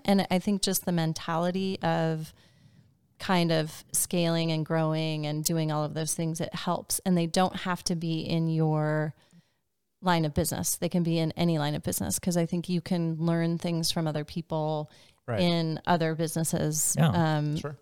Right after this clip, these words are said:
Speaker 1: super easily. And it's, it totally applies.
Speaker 2: All right.
Speaker 3: Love it. Yeah, I mean, there's fundamentals that are,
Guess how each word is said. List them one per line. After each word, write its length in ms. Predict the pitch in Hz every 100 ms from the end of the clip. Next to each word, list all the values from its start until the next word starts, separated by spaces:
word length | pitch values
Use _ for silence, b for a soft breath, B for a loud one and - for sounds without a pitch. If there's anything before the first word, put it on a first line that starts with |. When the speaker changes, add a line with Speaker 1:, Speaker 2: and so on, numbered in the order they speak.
| -
Speaker 1:
super 640 | - 196 - 175 160 156 -
easily. 380 | 156 165 151
And 100 | 160
it's, 300 | 156 - - - - -
it 200 | 165 -
totally 360 | 180 165 156
applies. 560 | 156 - - 196 - - _ _ _ _ _ _ -
Speaker 2:
All 120 | 104
right. 220 | 107 175 196 _ _ -
Speaker 3:
Love 160 | 104 120
it. 120 | 143
Yeah, 100 | 120
I 40 | 127
mean, 100 | 123
there's 160 | 120
fundamentals 560 | - 127 113 117 123 101
that 100 | 107
are, 300 | 101 98